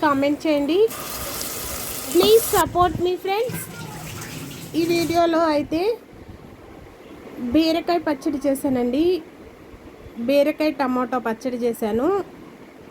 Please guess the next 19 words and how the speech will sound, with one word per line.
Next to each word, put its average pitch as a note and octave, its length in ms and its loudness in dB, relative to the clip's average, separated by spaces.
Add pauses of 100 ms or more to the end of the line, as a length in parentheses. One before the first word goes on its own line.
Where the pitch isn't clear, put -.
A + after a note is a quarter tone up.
(460)
చాలా C4 440 4
రుచిగా D4 380 0
ఉంటుంది C#4 320 -2
ఫ్రెండ్స్, E4+ 400 0
ఒకసారి B3 380 0
ట్రై A#3+ 140 0 (140)
చేయండి. C4 380 2 (760)
ఈ - 100 0
పచ్చడి D4+ 420 2
కోసం D#4 340 2 (140)
పావు C4 320 2
కిలో C4+ 180 0 (120)
బీరకాయలు C4+ 540 -2
తీసుకొని C4 480 -2 (340)
పైనున్న C#4 440 2 (220)
ఈనెలు B3 360 0
తీసేసి B3 480 0 (1000)
శుభ్రంగా D4+ 640 4
కడిగి C4+ 400 0